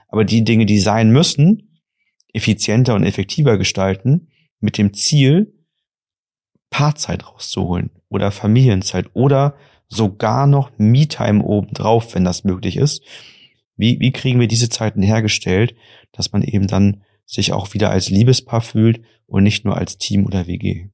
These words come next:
Wenn ihr schon mehrere von unseren Folgen gehört habt und das Gefühl habt, dass wir euch spannende Impulse liefern, die eure Beziehung weiterhelfen oder einfach auch schon mal Klarheit bringen und ihr Zusammenhänge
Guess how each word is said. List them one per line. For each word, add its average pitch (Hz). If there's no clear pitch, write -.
Wenn 113
ihr 123
schon 117
mehrere 120
von 117
unseren 110
Folgen 117
gehört 110
habt -
und 101
das 101
Gefühl 127
habt, 120
dass 107
wir 107
euch 101
spannende 113
Impulse 117
liefern, 110
die 95
eure 104
Beziehung 101
weiterhelfen 117
oder 151
einfach 131
auch 110
schon 123
mal 113
Klarheit 139
bringen 107
und 98
ihr 95
Zusammenhänge 101